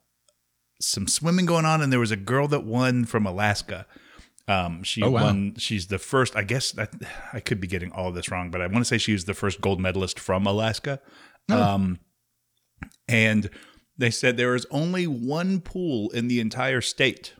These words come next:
Speaker 1: that is
Speaker 2: <laughs>
Speaker 1: that length. And she wasn't even training at it. She was training in a pool that's half the length. So she would, like, have to do twice the laps.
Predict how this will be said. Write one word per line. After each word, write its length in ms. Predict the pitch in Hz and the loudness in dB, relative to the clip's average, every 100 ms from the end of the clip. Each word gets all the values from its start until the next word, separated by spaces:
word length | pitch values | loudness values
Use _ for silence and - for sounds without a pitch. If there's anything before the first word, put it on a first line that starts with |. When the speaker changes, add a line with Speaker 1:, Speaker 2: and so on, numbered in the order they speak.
| _ - - _ _ _ - _ 117 | _ -20 -20 _ _ _ -20 _ 0
Speaker 1:
that 240 | 120 117 | 2 4
is 220 | 120 113 | 4 4
Speaker 2:
<laughs> 220 | 117 101 | 2 2
Speaker 1:
that 280 | 98 113 139 | 4 4 4
length. 500 | 113 107 95 - - - _ - - | 4 4 2 -6 -16 -20 _ -8 -2
And 120 | 95 | 2
she 220 | - 196 | 4 4
wasn't 320 | 185 151 139 | 6 4 4
even 240 | 135 123 107 | 4 4 2
training 420 | - 117 101 90 | 2 2 2 0
at 160 | 82 85 | -2 -6
it. 220 | - - | -10 -14
She 220 | - 139 127 | -6 -2 0
was 160 | 113 | 0
training 400 | - 160 147 135 | 4 4 6 4
in 80 | 135 | 2
a 40 | 110 | 0
pool 360 | - 127 113 | 2 2 2
that's 220 | 107 101 | 0 -4
half 420 | - - 123 117 - | -6 0 0 0 -2
the 100 | 107 | 2
length. 300 | 113 101 - | 4 2 0
So 120 | 101 | 0
she 160 | - 110 | 2 2
would, 100 | 104 | 2
like, 140 | 95 | 2
have 160 | 101 - | 0 2
to 180 | 98 | -2
do 220 | 92 101 90 | 0 -2 -2
twice 420 | - 107 101 - | 0 2 2 0
the 140 | 101 | -4
laps. 440 | 95 90 85 - | 0 -2 -4 -12